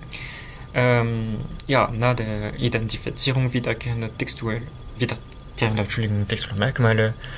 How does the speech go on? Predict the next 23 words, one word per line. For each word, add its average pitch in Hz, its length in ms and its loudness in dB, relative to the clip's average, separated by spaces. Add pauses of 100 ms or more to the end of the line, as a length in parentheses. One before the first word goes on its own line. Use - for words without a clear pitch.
(420)
ähm, 110 500 0 (1500)
auf 123 200 6
der 101 340 -2 (440)
Interaktionsebene, 120 1000 2 (640)
äh, 107 340 0 (420)
oder 101 180 4
der - 240 -8
Textebene 117 760 0
kann 110 220 -4
man, 101 120 -2
äh, 104 580 -6
eigentlich 104 400 -4
bis - 200 -8
zur 104 200 -10
Wissen-, - 280 -6 (400)
äh, 98 180 -4
Strukturierung, 104 760 -4 (1040)
bis, - 340 4 (560)
bis - 280 -2
auf 107 240 -2 (200)
die, 117 80 -6
äh, - 60 -6 (800)
Wissensstrukturierung-Ebene 107 1300 -2